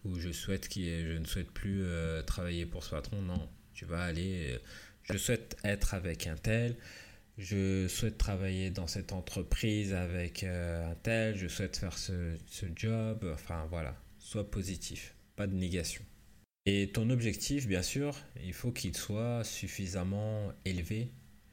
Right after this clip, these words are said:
Il faut que ce soit un boost, il faut que ce soit quelque chose qui puisse te motiver, qui te fasse progresser aussi.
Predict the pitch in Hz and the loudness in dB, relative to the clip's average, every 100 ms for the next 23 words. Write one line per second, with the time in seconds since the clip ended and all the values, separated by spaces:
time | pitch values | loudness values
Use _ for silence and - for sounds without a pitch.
0 | - - - _ - 101 _ _ - 98 | -20 -20 -20 _ -20 -20 _ _ -2 0
1 | 90 82 117 123 - - - - 87 - | 0 0 2 2 0 -6 -14 -12 -10 -8
2 | 92 - 98 101 95 87 110 95 90 - | -8 -8 -6 -4 -4 -2 -4 -4 -6 -4
3 | 101 - 90 90 82 95 85 104 117 117 | -4 -2 -2 0 -2 -2 -2 0 -2 -2
4 | 80 - 101 - - 98 90 90 - 104 | -6 -2 -2 -2 -4 -2 0 0 0 0
5 | 87 - 104 | -2 -2 -2